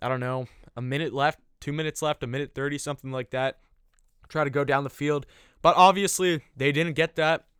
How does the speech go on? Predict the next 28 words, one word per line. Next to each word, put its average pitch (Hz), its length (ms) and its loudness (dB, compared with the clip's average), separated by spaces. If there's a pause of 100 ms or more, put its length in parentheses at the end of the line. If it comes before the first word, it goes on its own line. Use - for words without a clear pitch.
(400)
and 135 280 -2
there's 143 180 -2
a 147 40 -6
game 147 240 -2
right 147 160 -2
there. 139 300 -4 (560)
All 147 100 0
they 156 120 2
had 156 120 2
to 160 100 -8
do, 165 280 -2 (1500)
rush 156 240 2
the 160 120 -2
ball, 180 360 2 (1200)
and 135 100 -6
guess 165 160 0
what 180 120 -2
the 156 80 -12
Patriots 170 400 -2
did? 156 240 -2
I 135 120 4
mean, 135 160 -6
not 120 180 -12
the 110 60 -20
Patriots. 123 540 -8
Oh, 131 180 -2
my 110 140 -8
gosh. 120 400 -8